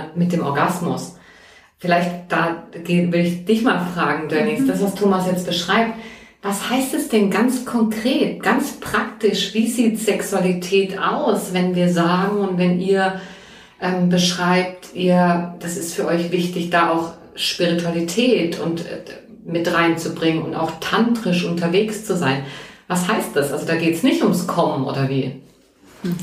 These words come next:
Speaker 3: Ja, also für mich ist Tantra eigentlich wie ein, ein großes Ja zum Leben, das eigentlich zu allem Ja sagt, was ist. Und, und ja, der Körper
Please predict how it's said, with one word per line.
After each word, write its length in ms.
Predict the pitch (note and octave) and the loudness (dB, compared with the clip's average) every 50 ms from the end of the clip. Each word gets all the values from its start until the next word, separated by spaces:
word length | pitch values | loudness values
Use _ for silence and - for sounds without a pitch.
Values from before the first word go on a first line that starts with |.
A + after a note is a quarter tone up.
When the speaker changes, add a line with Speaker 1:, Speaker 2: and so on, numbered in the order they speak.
| - - - - - - G#3+ - - C4+ - - - - - - - - - - F#3+ | -8 -10 -10 -8 -4 -2 -2 -2 0 -2 -4 -2 0 0 0 0 0 -2 0 0 2
Speaker 3:
Ja, 400 | G#3+ G#3+ G3+ G3 G3 G#3 D4 - - | 2 4 4 4 4 2 2 2 2
also 260 | G#3 G3+ G3+ G#3 A3+ | 2 2 4 2 2
für 180 | A3+ - C4+ A3+ | 4 4 2 4
mich 240 | A3+ C4 C#4 - C#4 | 4 4 2 2 2
ist 260 | B3 - - - - | 0 0 -2 -4 -4
Tantra 760 | - G#3 G3+ A3 G#3+ - - A3 G3 G3 F#3 - - - - - | 0 0 0 0 0 -2 -2 0 2 2 2 0 -2 -6 -14 -16
eigentlich 600 | - F#3 F3+ G3 G3+ G3+ G3 G3+ G3 G3 - F#3+ F#3 | -10 -6 -4 0 0 2 2 0 0 -2 -2 -2 2
wie 220 | G3 G3+ G3 G3 | 4 4 4 2
ein, 500 | F3+ F#3 F#3+ F#3+ F#3 F#3 F#3+ F#3+ F#3+ F#3+ - - - - - | 2 0 2 2 2 2 2 0 -2 -2 -6 -10 -12 -10 -4
ein 220 | - G3 F#3+ F#3+ | 0 2 2 2
großes 600 | F#3+ F#3 F3 F3+ G#3 G#3+ G3+ - - F#3+ F#3+ - | 4 4 4 4 4 4 2 2 0 0 0 2
Ja 420 | F#3 F#3 F3+ F3+ F#3 F#3+ G3+ G3 - - | 0 2 2 2 2 0 -2 -4 -6 -4
zum 220 | - F#3 F#3 F3 | -2 0 2 2
Leben, 500 | F3+ F3+ F#3 G3 G3 G3 F#3 F3+ F3 F3 | 4 4 4 4 4 4 2 2 2 2
das 300 | F3 F3+ F#3 F#3+ - - | 0 -2 -2 -4 -4 -2
eigentlich 480 | - F3 F3 F#3 F#3 F#3 F#3+ F#3+ - - | -2 0 0 2 2 0 0 -2 -6 -6
zu 120 | - F3 | -4 -2
allem 320 | F3 E3+ E3+ F#3 F#3 F#3 | -2 0 2 2 2 4
Ja 280 | F3 F3+ F3+ F3 F#3 G3+ G3+ | 4 4 6 6 4 4 2
sagt, 360 | - F3+ F3 F3 F3 - - | 2 0 0 -2 -4 -6 -6
was 180 | - F3 F3 - | -6 -6 -4 0
ist. 460 | - F#3 F3+ F3+ F3+ - - - - | 2 2 2 2 0 -4 -6 -6 -4
Und, 320 | F3+ E3+ E3+ E3+ E3+ E3+ - - - - - - - - - - - _ _ _ _ | -4 -2 -2 -2 -4 -4 -8 -14 -14 -16 -16 -16 -18 -20 -20 -20 -20 _ _ _ _
und 720 | - D#3+ D#3 D#3+ E3 E3+ E3 E3+ E3+ - - - - - | -4 -4 -2 -2 -2 -2 -2 -4 -4 -6 -8 -10 -8 -4
ja, 220 | - F3 F3 G3+ A#3+ | 0 2 2 2 2
der 180 | A#3 G3+ G3 | 2 2 0
Körper 800 | G3+ - G#3 G#3+ B3+ B3+ - - B3+ A3+ G#3+ G3+ G3+ - - - | 0 0 0 0 0 0 2 2 2 4 4 2 0 -4 -8 -12